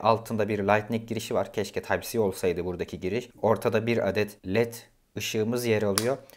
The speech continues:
ve onun haricinde arkada da bir tane tuşumuz yer alıyor. Kutu üzerinde başka herhangi bir şey yok. Bu kablosuz şarj destekli bir kutu arkadaşlar.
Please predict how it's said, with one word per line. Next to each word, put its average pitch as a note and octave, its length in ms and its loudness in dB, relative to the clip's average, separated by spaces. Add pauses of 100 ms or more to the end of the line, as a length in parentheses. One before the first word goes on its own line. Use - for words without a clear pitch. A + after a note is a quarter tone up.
(160)
ve A#2+ 120 6
onun C#3+ 280 6
haricinde F#2+ 600 2
arkada G#2 480 2
da B2 180 -2
bir A2 180 -4
tane G2+ 480 -2 (100)
tuşumuz G#2 480 -4
yer F#2 180 2
alıyor. A2+ 360 -2
Kutu C#3 240 0
üzerinde A2 560 2
başka A2+ 260 4
herhangi A2 460 0
bir G#2 80 -2
şey G2+ 220 0
yok. G#2 200 0
Bu B2 260 0
kablosuz A2+ 580 0
şarj A2+ 200 2 (100)
destekli G2+ 520 -2
bir F2 140 -4
kutu - 200 -6
arkadaşlar. E2 600 -2